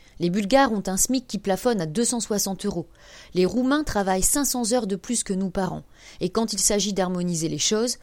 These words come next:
c'est toujours au détriment des travailleurs. L'Union européenne nous a été vendue comme un espace de libre circulation,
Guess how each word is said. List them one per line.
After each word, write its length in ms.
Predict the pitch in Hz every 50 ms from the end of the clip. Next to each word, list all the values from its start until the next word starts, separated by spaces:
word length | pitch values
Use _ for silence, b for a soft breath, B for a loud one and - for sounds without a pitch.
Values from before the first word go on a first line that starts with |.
| b b b
c'est 160 | - 185 180
toujours 380 | - 240 247 233 277 285 220
au 60 | 180 170
détriment 440 | 175 202 - - 180 180 190 202
des 100 | 175 151
travailleurs. 640 | - - 156 151 175 220 190 160 - - - - - - - - - - - - - - - - b b b b b b
L'Union 280 | 190 247 285 330 339 330
européenne 460 | 262 277 - - 277 277 294 320 294
nous 180 | 233 214 202 233
a 60 | 220
été 180 | 226 - 247 240
vendue 320 | 214 226 233 233 262 277
comme 180 | - 220 190 180
un 140 | 175 185
espace 360 | 214 220 - - 247 247 233 175
de 100 | 175 180
libre 300 | 190 226 254 196 190 208
circulation, 720 | - - 226 - - - 208 202 202 - - - 156